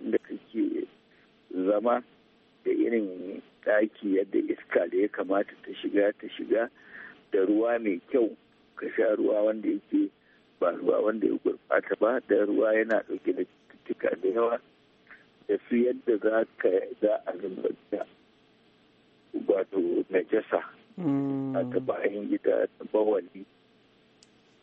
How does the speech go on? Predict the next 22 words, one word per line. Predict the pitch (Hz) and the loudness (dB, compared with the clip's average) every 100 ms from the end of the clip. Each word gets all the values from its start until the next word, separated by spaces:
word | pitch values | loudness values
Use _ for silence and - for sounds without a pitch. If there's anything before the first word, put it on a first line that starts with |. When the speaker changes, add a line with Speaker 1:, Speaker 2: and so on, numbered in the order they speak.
| _ _ _ - | _ _ _ -4
Speaker 1:
duk | 277 - | -2 -2
waɗannan | - - 208 104 98 | -2 -2 0 0 0
abubuwa, | - - 92 95 - - - - | -2 -2 -4 -2 -4 -6 -18 -10
da | - 95 | -2 -2
kuma | - 110 110 110 | 0 0 2 2
kauda, | - - 110 113 101 87 - _ - - _ _ | 2 2 2 2 -2 -4 -10 _ -20 -20 _ _
a, | - 98 - - - - - | -4 -2 0 0 -2 -4 -2
abubuwa | - 110 110 120 101 | 0 0 0 2 2
wanda | 101 104 98 - | 2 0 -4 -6
su | - 107 | -4 0
ma | 110 - 107 101 - | 0 0 -4 -6 -6
sukan | - 107 90 | -2 -2 0
jawo | 95 90 95 92 92 95 90 - | 0 0 0 0 0 -4 -4 -10
cuce-cuce, | 92 - - - - - - _ _ - - _ - | -6 -2 -2 -2 -12 -8 -10 _ _ -20 -20 _ -2
kamar | 87 113 | 2 2
yanzu | 127 113 85 98 98 98 - _ _ _ _ _ - | 2 0 0 0 2 0 -4 _ _ _ _ _ -12
cutar | - - 101 | -8 -2 2
lasa | 98 104 - - 90 - - | 2 2 -2 0 0 0 -2
da | - | -2
ake | - - | -2 -2
ta | - | -2
faɗa | 120 - - | 0 0 0